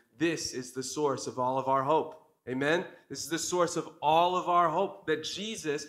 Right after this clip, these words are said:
fulfills the promise that God makes here in Genesis three fifteen, that one would come to crush the head of the serpent. The head of the serpent has been crushed through Christ's death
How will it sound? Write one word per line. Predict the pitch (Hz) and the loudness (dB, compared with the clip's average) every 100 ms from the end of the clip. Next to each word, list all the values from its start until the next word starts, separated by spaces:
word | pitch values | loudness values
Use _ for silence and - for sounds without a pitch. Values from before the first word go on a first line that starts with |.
| - _ | -18 _
fulfills | 175 165 196 208 214 202 | -2 0 4 4 4 2
the | 180 | -4
promise | - 196 208 190 - | 2 4 4 2 -4
that | 170 165 | -6 2
God | 170 175 175 | 4 4 2
makes | 175 196 - | -2 -4 -6
here | 170 151 | -4 -4
in | |
Genesis | 156 160 160 160 | -2 -6 -8 -12
three | 170 175 | -8 -8
fifteen, | 175 170 - 196 180 | -6 -10 -4 -2 0
that | 143 113 | -2 -2
one | 151 180 196 | 2 4 2
would | 190 - | -4 -2
come | 190 214 170 123 - _ - | 2 2 0 -6 -16 _ -4
to | 170 | -4
crush | - - 202 202 | -4 0 0 2
the | 214 196 | 0 2
head | 196 | 2
of | 196 | 0
the | 185 | -4
serpent. | - 196 202 180 117 - - _ _ _ _ _ _ _ _ _ _ 160 | -4 -2 0 0 -2 -6 -20 _ _ _ _ _ _ _ _ _ _ 0
The | 180 | 4
head | 202 | 2
of | 220 | 0
the | |
serpent | 202 202 196 175 | 0 2 2 4
has | 175 170 | 4 2
been | 160 | -4
crushed | 151 165 170 165 | 0 4 4 2
through | 156 139 | -6 -2
Christ's | 156 139 135 143 | 2 2 0 2
death | 160 170 | 2 2